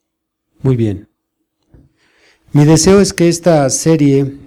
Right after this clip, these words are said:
de tres estudios sea de bendición tanto para heterosexuales como para homosexuales, para miembros de la comunidad gay. Y quiero anticipar una disculpa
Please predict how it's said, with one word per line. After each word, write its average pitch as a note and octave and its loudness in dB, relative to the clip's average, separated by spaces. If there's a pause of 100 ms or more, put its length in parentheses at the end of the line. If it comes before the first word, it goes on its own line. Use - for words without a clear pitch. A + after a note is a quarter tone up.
de A#2+ -8
tres D3 -4
estudios B2 -8 (460)
sea D#3 0
de C#3 0
bendición C3 -2
tanto D#3 -2
para B2 -6
heterosexuales C#3 -4 (760)
como C#3 -2
para C3+ -4 (180)
homosexuales, B2 -4 (260)
para A2+ -6
miembros C3+ -2
de B2 -6
la A2 -8
comunidad A2 -10
gay. C#3 -2 (600)
Y D#3 -6
quiero F3 0
anticipar C#3+ -4
una D3 0
disculpa A#2+ -6